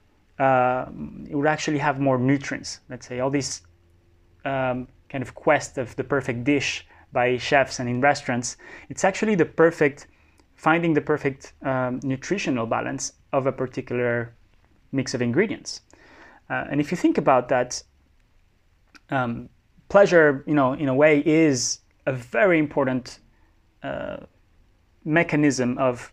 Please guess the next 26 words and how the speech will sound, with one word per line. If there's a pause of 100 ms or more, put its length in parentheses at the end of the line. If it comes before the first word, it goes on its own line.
evolution, (100)
right?
Because
it, (140)
it
shapes
our
desires. (440)
And (920)
if
we
have
better
desires,
we
might
be
able
to
survive
and
to
reproduce
in
a
much